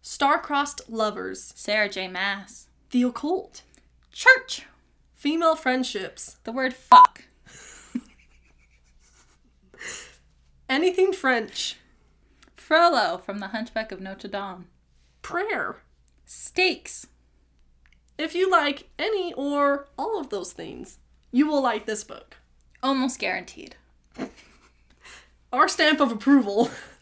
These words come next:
Speaker 2: Woohoo!
Speaker 1: If you call now, you'll get fifty percent off your order and shipment. <laughs> In all seriousness, though,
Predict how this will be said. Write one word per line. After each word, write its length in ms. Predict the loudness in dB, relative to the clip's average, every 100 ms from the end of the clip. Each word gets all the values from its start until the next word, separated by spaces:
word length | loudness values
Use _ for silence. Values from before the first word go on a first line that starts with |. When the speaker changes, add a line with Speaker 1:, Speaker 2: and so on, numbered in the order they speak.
| _
Speaker 2:
Woohoo! 680 | 12 12 12 12 12 2 -4 -8 -4
Speaker 1:
If 120 | -2
you 80 | 2
call 260 | 4 4
now, 400 | 6 4 4 0 -8
you'll 140 | -8
get 220 | -6 -6
fifty 200 | -6 -6
percent 340 | -6 4 8 10
off 120 | 10
your 220 | 10 8
order 220 | 8 6
and 140 | 6 4
shipment. 560 | 2 0 -2 -4 0 2
<laughs> 60 | 2 2 -2 0 -2 -2 -12 -10 -10 -10 _ -20 -20 -20 _ -20 -20 -20 _ _ _ _ -8
In 120 | 0
all 160 | 4 4
seriousness, 680 | 2 0 -2 -2 -8 -8 -10
though, 380 | -10 -12 -12